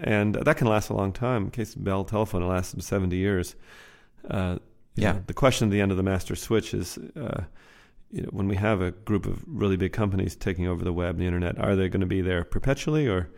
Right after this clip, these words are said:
Speaker 1: you know, what's it gonna be? <laughs> And that was, uh, I think, still an unanswered question.
Speaker 2: Right.
Speaker 1: Yeah.
Speaker 2: Do you think that, 'cause you talk about, uh, like we said, Thomas Vail, there's also David Sarnoff at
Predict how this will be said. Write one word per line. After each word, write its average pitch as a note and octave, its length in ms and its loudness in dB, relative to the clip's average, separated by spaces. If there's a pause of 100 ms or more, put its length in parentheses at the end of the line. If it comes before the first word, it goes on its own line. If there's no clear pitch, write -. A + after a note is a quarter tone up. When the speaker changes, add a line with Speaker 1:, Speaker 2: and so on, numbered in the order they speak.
(480)
Speaker 1:
you G2+ 80 -2
know, F2 100 0
what's G2 180 -2
it - 60 -8
gonna F#2 200 0
be? A2 220 4 (140)
<laughs> - 120 -16
And B2+ 100 0
that A#2+ 140 -4
was, G2+ 240 -8
uh, G2 120 -8
I - 60 -6
think, - 240 -4
still A2+ 260 2
an G2 80 2
unanswered G2 400 -2
question. - 400 -6 (120)
Speaker 2:
Right. F2+ 260 4 (320)
Speaker 1:
Yeah. - 100 -10
Speaker 2:
Do C3 100 2
you C3+ 100 6
think C#3+ 340 0
that, - 420 -2
'cause F#2+ 180 -2
you A2 60 6
talk G#2+ 260 4
about, D#2+ 520 2 (480)
uh, C#2 200 -6 (280)
like D2+ 160 -6
we D#2 80 -6
said, - 180 -6
Thomas D2 240 -6
Vail, G#2 380 4
there's D#2+ 200 2
also C#2 480 0 (120)
David C#2+ 280 -4
Sarnoff F#2+ 540 0
at - 140 -6